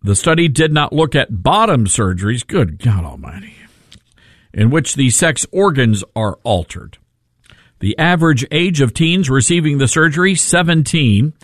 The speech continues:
but five percent were younger than fourteen. Th-, this is, this is heinous child abuse.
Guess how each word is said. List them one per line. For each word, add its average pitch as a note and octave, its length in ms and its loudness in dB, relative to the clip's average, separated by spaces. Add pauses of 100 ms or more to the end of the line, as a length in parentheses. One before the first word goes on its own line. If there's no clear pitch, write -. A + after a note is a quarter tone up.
(460)
but - 260 -2
five F#3+ 380 0
percent C3+ 540 0 (360)
were C#3 160 2
younger C#3 540 2
than B2+ 240 0
fourteen. G2+ 640 -2 (1300)
Th-, - 140 -6
this D#3 260 0
is, C3 200 2 (220)
this D#3+ 260 -2
is C3 160 0
heinous E3 600 0 (320)
child C#3+ 640 0
abuse. F2+ 640 -4